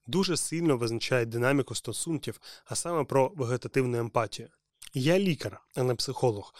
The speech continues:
тому я люблю конкретні механізми, і, на щастя, є дослідження, які були проведені нещодавно з використанням сучасних методів для вивчення нейронних мех-, е, механізмів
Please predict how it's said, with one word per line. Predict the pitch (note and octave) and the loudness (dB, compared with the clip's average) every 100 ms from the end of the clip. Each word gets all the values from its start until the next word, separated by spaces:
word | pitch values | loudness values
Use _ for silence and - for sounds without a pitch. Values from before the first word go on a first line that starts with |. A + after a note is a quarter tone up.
| - - - | -20 -4 2
тому | D#3+ G#3+ | 6 8
я | D#3 | 8
люблю | D#3 E3 C3+ | 6 4 2
конкретні | B2 G#2+ E3+ F3+ C3+ | 0 0 0 2 -2
механізми, | - C3+ F#3+ D3+ C#3+ B2+ - - - - E3 | 0 2 2 2 2 0 -8 -20 -20 -8 -2
і, | E3+ - - | -2 -2 -2
на | C#3 | 0
щастя, | - G#3 - C3+ - | 0 -2 -2 -4 -2
є | C#3+ C#3 | 0 0
дослідження, | B2+ - E3+ D3+ B2 A#2+ | -2 -4 -2 -2 0 0
які | A2+ C3 | 0 0
були | C3+ C3 | 0 0
проведені | A#2+ A#2+ C#3+ E3+ C#3 | 0 2 4 4 0
нещодавно | B2+ - B2 C3+ D3+ C#3+ - - - - | 0 -2 0 0 2 0 -2 -12 -16 -12
з | A#2+ E3 - | -10 -10 -8
використанням | C3+ B2+ C3 B2 - C#3+ C#3+ B2 | -4 -2 0 0 0 0 0 -2
сучасних | - - C#3+ C3+ - A#2+ | -6 -2 0 0 -4 -8
методів | C3 C#3 D#3+ B2+ A#2 | -2 0 0 -2 -4
для | A#2 B2 - - - C3+ | -2 -2 -2 -14 -12 -2
вивчення | C3+ C3+ - B2+ A#2+ | -2 0 -2 -2 -2
нейронних | B2 A#2+ A#2 C#3 D3 A#2+ - | 0 0 2 2 2 -2 -6
мех-, | B2 G#2 - | -8 -8 -10
е, | B2+ | -8
механізмів | A#2 - C#3 C#3+ C3 - | -8 -2 0 2 -2 -4